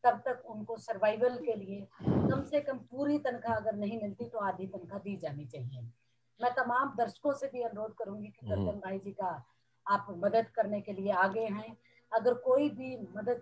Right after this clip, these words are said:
Speaker 1: आप किसी भी तरह की करना चाहें तो करदम भाई को, से आप जुड़ सकते हैं सीधा, उनसे सीधा direct बात करिए। अ, अ, करदम भाई जी अपना contact number और email वगैरह आपसे share कर देंगे। अ,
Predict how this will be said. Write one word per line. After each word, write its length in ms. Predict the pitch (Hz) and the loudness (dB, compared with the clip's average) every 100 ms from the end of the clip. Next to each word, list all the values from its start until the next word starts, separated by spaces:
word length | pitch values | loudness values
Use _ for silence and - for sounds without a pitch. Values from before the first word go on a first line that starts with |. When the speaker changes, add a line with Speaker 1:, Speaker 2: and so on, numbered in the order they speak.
| - | -4
Speaker 1:
आप 240 | 208 202 - | -6 -6 -12
किसी 200 | 202 233 | -16 -12
भी 140 | 233 | -10
तरह 240 | 220 190 | -8 -8
की 180 | 190 - | -10 -12
करना 360 | - 185 185 185 | -12 -10 -8 -6
चाहें 420 | 208 208 247 247 - _ _ _ - | -2 -2 -4 -10 -18 _ _ _ -8
तो 60 | |
करदम 320 | 214 226 220 | 2 2 2
भाई 300 | 226 202 208 | -4 -4 -4
को, 160 | 202 233 | -4 -6
से 440 | 226 - 190 175 - _ _ - | -6 -6 -6 -6 -10 _ _ 0
आप 460 | 202 202 214 185 175 175 | 2 2 0 -10 -10 -2
जुड़ 160 | 247 | 0
सकते 360 | - 240 233 233 | 0 -2 -4 -2
हैं 120 | 226 | -2
सीधा, 280 | 214 220 220 | -4 -6 -2
उनसे 400 | 226 202 196 233 | -2 -4 -4 -6
सीधा 320 | 233 269 294 | -2 6 6
direct 440 | 285 226 220 - 202 | 8 6 6 2 -4
बात 240 | 190 - 202 | -4 -4 -6
करिए। 340 | 170 202 208 - _ _ _ 190 | -6 -8 -12 -16 _ _ _ -2
अ, 180 | 196 196 | 0 0
अ, 80 | 202 | 0
करदम 380 | 220 196 220 | -2 -2 -2
भाई 160 | 202 208 | -2 -4
जी 140 | 208 | -4
अपना 380 | 214 - 208 190 170 _ _ _ - | -6 -6 -4 -4 -6 _ _ _ -2
contact 440 | 208 208 220 - | 0 2 0 -2
number 400 | 226 220 226 233 | -6 0 2 2
और 240 | 202 202 208 | 0 -4 -4
email 360 | 196 208 208 | -2 2 2
वगैरह 360 | 202 196 196 196 | 2 0 0 0
आपसे 480 | 190 - - - 202 | -4 -6 -14 -12 -10
share 260 | - 220 | -2 -2
कर 140 | 208 208 | 0 -2
देंगे। 380 | 190 214 208 247 _ _ _ _ - | -2 -8 -8 -10 _ _ _ _ -6
अ, 240 | 175 175 | -2 0